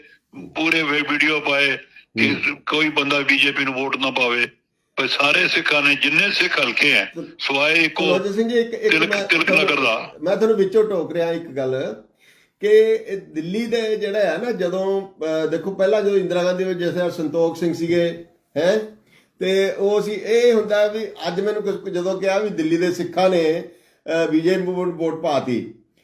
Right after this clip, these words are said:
Speaker 2: ਤੇ ਕਿਸੇ ਦੂਜੇ ਨੇ ਕੁਮੈਂਟ ਕੀਤਾ, ਕਹਿੰਦਾ ਦਿੱਲੀ ਦੇ ਸਿ-, ਸਿੱਖ ਸਿਆਣੇ ਆ ਵੀ ਉਹ ਜਿਹੜੀ ਹੁਣ ਸੈਂਟਰ ਗੌਰਮੈਂਟ ਹੈ ਉਹ ਤੇ, ਅਹ, ਪਹਿਲਾਂ ਜਦੋਂ ਜ-, ਜੱਜਰ ਸੰਤੋਖ ਸਿੰਘ ਹੁੰਦਾ ਸੀਗਾ,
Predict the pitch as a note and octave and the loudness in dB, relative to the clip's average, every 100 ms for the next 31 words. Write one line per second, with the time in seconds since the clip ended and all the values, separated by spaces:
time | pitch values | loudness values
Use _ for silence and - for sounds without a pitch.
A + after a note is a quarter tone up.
0 | _ G#3 G3+ G3 G#3+ F3 D3+ F3+ G#3 G3 | _ -4 -2 2 4 4 2 0 0 -2
1 | F3 F3+ F#3+ F#3+ F#3+ F#3 G3 G3+ - _ | -2 -2 -2 -4 -4 -4 -4 -6 -14 _
2 | _ F3 A#3 G#3+ F3+ F#3 G3+ F#3+ F3+ E3+ | _ -4 -2 0 2 2 2 2 -2 -6
3 | D3+ F3 F3+ F#3 F3 D#3+ F3 G#3+ G#3+ G#3+ | -6 -6 -6 -2 0 2 2 2 0 2
4 | G#3+ G#3 G3+ F#3+ G3 G3+ G3 - D#3+ - | 2 2 -2 -4 0 0 0 -2 -4 -4
5 | F#3 F3+ F#3 F#3 F#3 F#3 F#3 F#3 F#3 F#3 | -2 0 0 -2 0 0 0 0 -2 -2
6 | F#3+ F#3+ D#3+ D#3+ D#3 D3+ C#3+ A2+ - E3 | -4 -4 -2 0 2 0 -2 -4 -2 2
7 | G3 F#3+ F#3+ F3 D#3+ D#3 D3 D#3 C#3+ D3 | 2 2 0 -2 -6 -8 -4 -2 0 0
8 | E3 D#3+ D#3+ D3 D#3 D#3 F#3+ E3 F3+ F3 | -2 -2 -4 -2 -2 -2 -2 -2 0 0
9 | E3+ F3+ E3+ E3 | 2 2 2 0